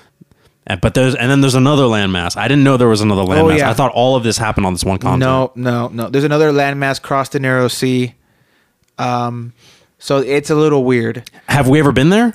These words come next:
Speaker 2: Yeah, yeah, yeah. When Arya went to train in Braavos.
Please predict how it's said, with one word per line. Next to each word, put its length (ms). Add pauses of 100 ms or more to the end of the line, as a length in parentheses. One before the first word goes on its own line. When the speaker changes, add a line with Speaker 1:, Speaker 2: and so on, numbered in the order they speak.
Speaker 2:
Yeah, 360
yeah, 200
yeah. 180
When 400
Arya 440
went 160
to 60
train 480
in 180
Braavos. 680